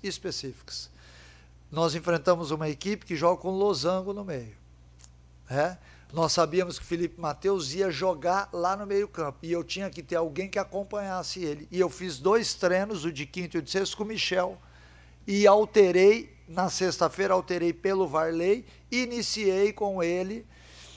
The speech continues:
é, exatamente porque o Varley teria talvez uma leveza maior pra ir buscar o Felipe Mateus lá,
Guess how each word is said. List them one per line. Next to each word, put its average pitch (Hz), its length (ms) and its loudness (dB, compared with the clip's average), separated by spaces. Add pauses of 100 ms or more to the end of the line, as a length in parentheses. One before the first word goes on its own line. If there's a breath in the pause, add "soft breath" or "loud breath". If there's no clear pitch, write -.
(200 loud breath)
é, 170 240 6
exatamente 196 800 0
porque - 140 -6
o 196 80 2
Varley 180 380 2
teria 185 400 2
talvez 180 560 0
uma 180 180 0
leveza 190 720 2
maior 180 340 0
pra 196 120 0
ir 202 60 0
buscar 190 480 -2
o 202 60 0
Felipe 190 340 -8
Mateus 180 440 -6
lá, 160 300 0